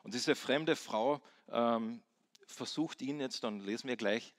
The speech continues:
zu verführen. Und in diesem Text geht's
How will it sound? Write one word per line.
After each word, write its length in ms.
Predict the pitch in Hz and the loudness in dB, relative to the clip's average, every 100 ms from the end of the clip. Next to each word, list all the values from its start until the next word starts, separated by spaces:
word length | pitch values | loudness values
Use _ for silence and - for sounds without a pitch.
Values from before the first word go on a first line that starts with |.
| _ | _
zu 160 | - - | -14 -12
verführen. 520 | - 120 147 135 78 _ _ _ _ _ - - - - _ _ _ | -12 -10 -8 -8 -10 _ _ _ _ _ -20 -20 -20 -20 _ _ _
Und 160 | 123 | -2
in 80 | 139 | 2
diesem 240 | 160 170 127 | 2 0 2
Text 340 | 165 - - | 0 0 2
geht's 420 | 156 165 - - | 2 2 -2 -10